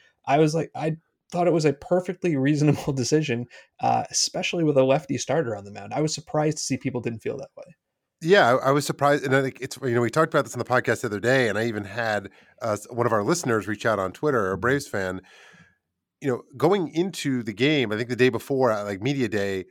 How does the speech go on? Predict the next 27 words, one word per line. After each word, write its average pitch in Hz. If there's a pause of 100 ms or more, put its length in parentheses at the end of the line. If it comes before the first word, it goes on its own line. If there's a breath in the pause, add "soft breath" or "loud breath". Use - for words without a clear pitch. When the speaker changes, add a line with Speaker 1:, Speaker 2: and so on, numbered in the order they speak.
(120)
Speaker 2:
Snitker 143
had 113
kind 127
of 98
hinted 143
that 117
he 113
was 107
gonna 107
stay 120
with 104
Rosario 101
at 107
the 107
leadoff 123
spot 110
no 101
matter 98
what, 135
which 98
is 98
what 98
I 95
said 98
on 92
the 90
podcast. 104